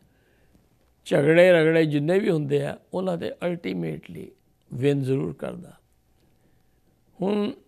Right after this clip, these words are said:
ਕਿਉਂਕਿ ਬ੍ਰਹਸਪਤੀ ਦਾ ਜਿੱਥੇ ਬੈਠਦਾ, ਉੱਥੇ ਦਾ ਨੁਕਸਾਨ ਕਰਨਾ, ਲੇਕਿਨ ਇਹਨੇ ਵ੍ਰਿੱਧੀ ਵੀ ਕਰਨੀ ਹੈ। ਸੋ ਇਹਦਾ ਮਤਲਬ ਛੇਵੇਂ ਅਗਰ ਬ੍ਰਹਸਪਤੀ ਹੁੰਦਾ, ਇੱਦਾਂ ਦੇ ਬੰਦਿਆਂ ਦੀ ਜ਼ਿੰਦਗੀ 'ਚ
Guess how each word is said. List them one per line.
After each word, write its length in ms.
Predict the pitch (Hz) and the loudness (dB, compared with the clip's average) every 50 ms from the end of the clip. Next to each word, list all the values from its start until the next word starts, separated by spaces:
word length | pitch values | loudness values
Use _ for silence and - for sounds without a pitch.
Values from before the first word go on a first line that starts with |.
| _ _ _ _ - | _ _ _ _ -8
ਕਿਉਂਕਿ 280 | 202 185 190 202 202 202 | -4 -2 -2 0 0 0
ਬ੍ਰਹਸਪਤੀ 720 | 196 175 175 180 147 - - - 208 196 202 214 214 214 | 0 2 2 2 0 0 -2 -4 -4 -2 -2 -2 -2 0
ਦਾ 160 | 208 208 202 | 2 2 2
ਜਿੱਥੇ 400 | 196 170 180 170 175 - - 185 | 2 2 -2 -4 -4 -4 -4 -2
ਬੈਠਦਾ, 600 | 185 170 170 160 151 135 147 151 160 156 151 - _ _ _ _ _ _ _ _ _ _ - | 0 2 0 0 0 -2 -4 -4 -4 -6 -6 -8 _ _ _ _ _ _ _ _ _ _ -10
ਉੱਥੇ 220 | - 165 - - 190 | -10 -8 -4 0 2
ਦਾ 100 | 196 185 | 2 4
ਨੁਕਸਾਨ 480 | 180 165 143 - - 156 151 156 165 | 2 0 -4 -2 -2 -2 -2 -2 -4
ਕਰਨਾ, 320 | 160 - 180 180 208 202 208 | -2 -4 -4 -2 -2 -4 -2
ਲੇਕਿਨ 280 | 202 208 208 208 196 | -2 -4 -6 -6 -6
ਇਹਨੇ 160 | 226 220 226 226 | -6 -6 -4 -4
ਵ੍ਰਿੱਧੀ 440 | 185 147 165 202 208 208 240 262 | -2 0 0 0 0 2 2 2
ਵੀ 120 | 247 240 214 | 2 0 -2
ਕਰਨੀ 440 | 202 180 160 143 135 - - - 175 | 0 -2 -2 -2 -4 -8 -10 -12 -14
ਹੈ। 140 | 156 151 _ _ _ _ _ _ _ _ _ _ _ _ _ _ _ _ _ | -16 -20 _ _ _ _ _ _ _ _ _ _ _ _ _ _ _ _ _
ਸੋ 420 | - - 202 208 208 214 220 - - | -8 -4 -2 0 0 0 0 -2 -2
ਇਹਦਾ 220 | 214 202 214 214 | 0 0 0 0
ਮਤਲਬ 280 | 202 196 196 202 214 185 - | 0 0 -2 -2 -4 -6 -8
ਛੇਵੇਂ 380 | - - 180 175 185 202 214 | -6 -2 0 0 2 2 0
ਅਗਰ 120 | 214 220 220 | 2 0 0
ਬ੍ਰਹਸਪਤੀ 520 | 196 180 185 156 - 190 185 180 180 190 | 0 0 -2 -4 -4 -6 -6 -4 -4 -2
ਹੁੰਦਾ, 360 | 175 165 160 156 165 175 180 | -2 -2 -2 -2 -2 -2 -2
ਇੱਦਾਂ 220 | 175 165 165 175 170 | -2 -2 -2 -2 -2
ਦੇ 80 | 175 | -2
ਬੰਦਿਆਂ 300 | 170 165 165 160 165 170 | -4 -4 -4 -2 -4 -4
ਦੀ 60 | 165 156 | -4 -4
ਜ਼ਿੰਦਗੀ 420 | 156 151 151 151 165 175 90 - | -6 -6 -6 -6 -6 -6 -6 -8
'ਚ 80 | - | -10